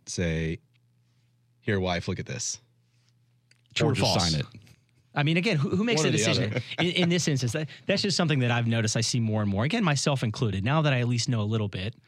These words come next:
Speaker 2: I can engage in the conversation. But I'll be honest, my wife makes the <laughs> decisions for what's best for me and the kids. So back to Joey and two twelve. When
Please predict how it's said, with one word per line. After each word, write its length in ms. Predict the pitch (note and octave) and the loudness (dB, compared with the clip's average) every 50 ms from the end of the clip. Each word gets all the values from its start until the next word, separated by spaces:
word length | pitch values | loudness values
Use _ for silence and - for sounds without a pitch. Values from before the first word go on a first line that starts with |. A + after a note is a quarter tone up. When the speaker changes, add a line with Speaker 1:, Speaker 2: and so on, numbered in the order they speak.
| _ _ _ _ _ - | _ _ _ _ _ -4
Speaker 2:
I 80 | A#2 | -2
can 120 | A#2 B2 A#2 | -2 0 0
engage 280 | A2 G2 G#2+ G#2 G2 | 0 0 0 0 0
in 60 | G2 G2+ | -2 -2
the 40 | - | -2
conversation. 400 | G2 F2+ F2 - - A2 A#2 C#3+ | -2 -4 -2 -2 -2 -2 0 0
But 80 | C#3 D3+ | 0 2
I'll 60 | D#3+ | 2
be 120 | D3+ D3+ D#3 | 2 2 2
honest, 300 | E3 D3+ A2+ F2+ - - | 0 0 0 -2 -2 -2
my 80 | G2+ | -2
wife 280 | G#2+ G2+ G2+ A2 A2 - | -2 -2 -2 -2 -2 -4
makes 180 | G#2 G2+ - - | -4 -4 -4 -4
the 80 | A2 | -4
<laughs> 0 | |
decisions 600 | G#2 G#2+ - - - A#2+ D#3 E3 D#3+ D3+ D#3+ - | -2 -2 -2 -2 0 0 2 2 2 2 0 -2
for 200 | - - A2 G#2 G#2 | -2 -4 -4 -2 -2
what's 180 | G2+ G#2 - | -2 -4 -4
best 240 | - - A2 G#2+ - | -4 -4 -4 -2 -2
for 60 | - | -2
me 100 | G#2+ G#2 G2+ | -4 -4 -4
and 80 | F#2+ | -4
the 40 | F#2+ | -4
kids. 420 | - - G2 E2+ G2+ - - - - - - - - - - - - - - - - - _ _ _ _ _ _ _ _ _ _ | -6 -6 -6 -6 -6 -10 -10 -10 -12 -16 -20 -20 -20 -20 -20 -20 -20 -20 -20 -20 -20 -20 _ _ _ _ _ _ _ _ _ _
So 240 | - - F3+ D#3+ C3 | -2 0 0 2 2
back 200 | C3 C#3+ D3+ - | 2 0 0 0
to 80 | F3+ | 0
Joey 300 | D#3 B2 C#3+ D#3 D3 C#3+ C#3 | 0 2 2 2 2 2 2
and 80 | C3 | 0
two 140 | - - - | 0 0 0
twelve. 380 | A#2+ - B2 G#2+ F2 F2 - - | 0 0 0 0 0 -2 -2 -2
When 460 | C3 B2 B2 A#2+ A2+ A2 G#2+ G#2 G2+ | 0 0 0 0 0 0 0 -2 -4